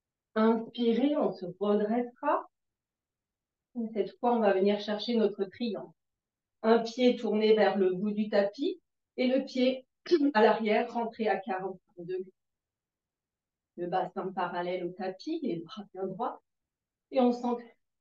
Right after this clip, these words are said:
quelque chose nous attire. On a envie d'y aller.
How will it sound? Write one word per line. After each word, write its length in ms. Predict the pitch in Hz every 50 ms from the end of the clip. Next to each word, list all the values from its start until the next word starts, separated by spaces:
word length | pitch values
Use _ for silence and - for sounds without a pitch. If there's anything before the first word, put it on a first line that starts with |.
| _ _
quelque 280 | 208 196 - - 196 185
chose 340 | - - 240 226 226 214
nous 180 | 226 190 180 180
attire. 640 | 185 185 - - - - - 247 240 226 190 - - - _ _ _ _ _ _ _ _ _ _ _
On 160 | 185 196 196
a 200 | 190 190 - -
envie 360 | - 269 247 233 208 220 220 180
d'y 200 | 180 190 208 -
aller. 460 | - - 190 196 202 - - -